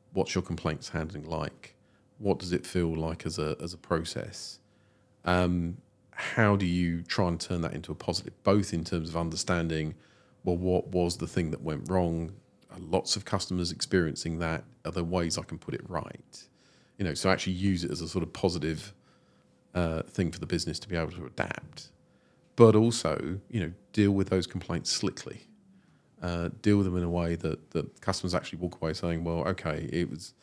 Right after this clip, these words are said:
it was a bad thing I had to complain, but at least when I, when I did, I got treated well." You know, that's an opportunity to sort of put things straight. But before we even get to that phase, part of the logic behind Consumer Duty is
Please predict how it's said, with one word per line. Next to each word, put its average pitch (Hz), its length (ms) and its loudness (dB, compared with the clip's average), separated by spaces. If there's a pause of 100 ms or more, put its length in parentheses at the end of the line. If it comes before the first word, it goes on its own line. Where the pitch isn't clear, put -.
(480)
it 107 60 2
was 98 100 4
a 95 40 4
bad 107 260 10
thing 104 160 6
I 92 100 6
had 90 140 4
to - 60 -10
complain, 92 400 2
but 87 120 2
at 78 100 2
least 90 400 0 (240)
when 98 140 2
I, 92 60 4 (120)
when 95 140 2
I 87 80 2
did, 87 220 4
I 85 80 2
got 80 140 -2
treated - 420 -2
well." - 460 -4 (360)
You 95 80 -6
know, 80 80 0
that's - 260 2
an 95 80 2
opportunity 85 540 -4
to 85 120 -6
sort 82 200 0
of - 80 -6
put - 200 -6
things 78 360 -4 (200)
straight. - 360 0 (760)
But - 140 6
before 139 300 10
we 123 100 12
even 104 240 10
get 120 280 6
to - 120 -6
that - 220 -10
phase, - 760 -10 (1200)
part 113 340 4
of 90 100 -2
the 90 120 0
logic 92 300 0
behind 87 260 0
Consumer 87 320 -4
Duty 90 340 -2
is 80 280 -6